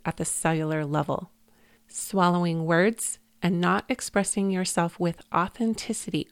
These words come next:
over time can produce a tight throat, constricted speech, a tense neck,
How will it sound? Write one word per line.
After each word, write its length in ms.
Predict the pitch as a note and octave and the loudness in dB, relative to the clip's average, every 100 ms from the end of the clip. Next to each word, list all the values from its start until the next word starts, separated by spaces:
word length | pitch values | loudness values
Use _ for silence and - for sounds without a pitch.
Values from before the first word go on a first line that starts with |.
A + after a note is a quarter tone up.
| - | 6
over 440 | A3+ B3+ B3+ B3+ | 6 6 4 2
time 800 | B3 - - B3+ A#3+ E3 D#3 E3+ - - - - - | 0 -6 -2 2 6 6 6 2 -6 -20 -20 -20 -10
can 320 | - G#3+ A3 | 0 2 4
produce 560 | A3 G3+ E3 E3 - - | 2 2 2 0 -2 -4
a 80 | D#3+ | -6
tight 420 | - - E3 - | -4 0 -2 -2
throat, 440 | - E3+ F3+ - - | 0 2 2 0 -8
constricted 760 | - E3 - - G3 - G3 | -6 -6 -2 -2 0 0 0
speech, 480 | - - F3+ A3 - | -2 0 0 0 -4
a 80 | - | -4
tense 500 | - - G3+ G#3+ - | -6 -2 -2 -2 -2
neck, 320 | F3 E3+ F3 | 2 2 2